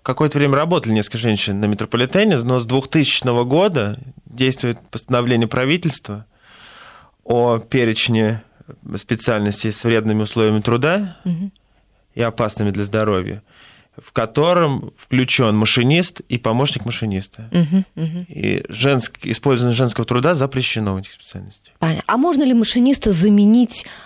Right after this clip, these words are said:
Speaker 2: э, электроникой?
Speaker 1: Ну, я думаю, щ-, споры ходят среди машинистов по этому вопросу.
Speaker 2: Мгм.
Speaker 1: Я думаю, что рано или поздно мы к этому придем. Но, э, физически устранять машиниста из кабины никто не будет.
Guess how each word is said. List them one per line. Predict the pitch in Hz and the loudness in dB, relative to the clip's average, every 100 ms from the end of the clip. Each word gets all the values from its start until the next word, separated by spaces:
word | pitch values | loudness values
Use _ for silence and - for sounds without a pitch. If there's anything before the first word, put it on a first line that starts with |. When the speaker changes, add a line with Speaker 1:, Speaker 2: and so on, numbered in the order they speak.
| - | -4
Speaker 2:
э, | 156 165 165 160 - | 0 2 4 2 2
электроникой? | 214 214 - 180 143 127 - - - _ _ _ _ _ _ _ _ | 2 0 0 2 2 -2 -6 -12 -12 _ _ _ _ _ _ _ _
Speaker 1:
Ну, | - 117 117 | -12 -4 -2
я | 135 170 175 | 0 0 2
думаю, | 180 175 151 120 | 2 2 2 0
щ-, | 131 - | -2 -6
споры | - - 202 160 | -8 0 2 2
ходят | - 131 107 | 2 0 2
среди | 123 123 | 0 0
машинистов | 123 131 151 214 180 120 - _ _ _ _ - | 0 2 2 2 0 -6 -8 _ _ _ _ -8
по | 120 | -4
этому | 113 113 110 | -2 -2 -2
вопросу. | 117 120 113 170 | 0 2 2 4
Speaker 2:
Мгм. | 143 | 2
Speaker 1:
Я | 185 | 2
думаю, | 196 160 143 | 2 0 0
что | - 139 127 151 - 139 | 0 0 0 -6 -10 -6
рано | 131 165 180 | -2 0 0
или | 143 | 0
поздно | 143 202 175 | 2 2 2
мы | 147 | 2
к | 139 | 2
этому | 151 151 | 2 2
придем. | 147 160 135 95 92 110 _ _ _ _ _ - | 2 2 2 0 -2 -10 _ _ _ _ _ -16
Но, | - 117 127 156 160 156 - - - - - | -6 -2 0 2 2 -2 -6 -16 -18 -14 -10
э, | - - 127 120 | -6 0 2 2
физически | - 156 151 233 185 - | 2 2 2 0 0 0
устранять | 143 151 147 127 | 0 2 2 2
машиниста | 131 143 165 208 147 | 0 2 2 2 -2
из | |
кабины | 139 127 170 147 | -2 2 2 2
никто | 131 151 | 2 2
не | 165 | 2
будет. | 143 98 - - | 2 0 -4 -12